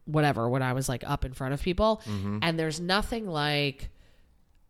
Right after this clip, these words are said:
Speaker 1: a stillbirth happening, to me anyway, that made my dead dad jokes suddenly my lighter material.
Speaker 2: Wow.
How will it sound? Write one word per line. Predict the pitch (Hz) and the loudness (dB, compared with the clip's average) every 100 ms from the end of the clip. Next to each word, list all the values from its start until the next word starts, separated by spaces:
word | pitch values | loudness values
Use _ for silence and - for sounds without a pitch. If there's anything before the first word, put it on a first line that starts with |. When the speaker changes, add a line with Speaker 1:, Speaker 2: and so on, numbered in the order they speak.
| - - - - | -20 -20 -16 -4
Speaker 1:
a | |
stillbirth | 151 - 156 147 147 135 143 | -2 2 2 2 2 0 0
happening, | - 131 135 147 147 147 143 | -2 -2 -4 -4 -4 -4 -8
to | - 139 | -8 -2
me | 160 170 | 2 4
anyway, | 143 131 131 127 127 131 | 4 0 0 -2 -2 -2
that | 143 - | -4 -4
made | 151 143 143 143 | 0 2 0 0
my | 139 131 | -4 -4
dead | 131 139 143 139 | -2 -2 -2 -4
dad | 131 123 135 143 156 170 - - | -6 -4 -2 -2 -4 -6 -10 -12
jokes | - 175 185 202 - - - - - | -2 2 2 0 -4 -6 -8 -14 -10
suddenly | - 170 151 165 165 160 | 0 2 4 4 4 4
my | 156 147 | 4 2
lighter | 139 135 131 131 143 151 | 2 2 2 2 4 2
material. | 143 - 123 127 165 202 262 - - - | 2 0 0 0 2 2 0 -4 -12 -6
Speaker 2:
Wow. | 90 90 90 | 0 2 2